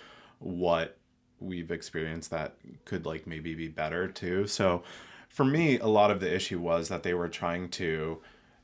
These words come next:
people were trying to pick up their passes, get their vaccine status checked, and, like, get, you know,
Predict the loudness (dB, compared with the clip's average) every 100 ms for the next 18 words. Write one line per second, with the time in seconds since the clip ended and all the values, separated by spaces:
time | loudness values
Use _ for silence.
0 | _ -20 -20 -18 -20 -12 -6 -2 0 0
1 | -4 -4 0 0 2 2 4 2 2 -2
2 | -4 -4 -8 -14 _ _ -4 -2 0 4
3 | 4 2 -2 -6 -4 -6 -8 -10 -4 -2
4 | -2 -6 -6 -4 -4 -6 -12 -12 -10 -8
5 | -6 -6 -6 -6 -8 -8 -6 -4 -6